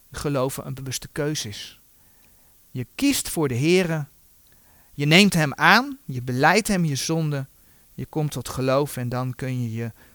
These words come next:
laten dopen. Dat is wat Gods woord laat zien. Nou, we zagen hoe Abrahams nageslacht degenereerde,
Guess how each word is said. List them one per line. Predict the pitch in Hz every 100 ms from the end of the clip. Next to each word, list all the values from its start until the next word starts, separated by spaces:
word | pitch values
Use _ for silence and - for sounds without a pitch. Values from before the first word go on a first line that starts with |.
| _ -
laten | 127 120 110 110
dopen. | 170 - - - _ -
Dat | 180 214
is | 185
wat | 185 170
Gods | - 131 127
woord | 139 139 135
laat | 123 117
zien. | - 139 120 104 - _ _ _ _ _ _ _ -
Nou, | 95
we | 143
zagen | 170 202 214 208
hoe | 190 180 -
Abrahams | 175 214 202 196 156
nageslacht | 190 214 233 - 208 196 165
degenereerde, | 208 208 196 165 147 190 214 202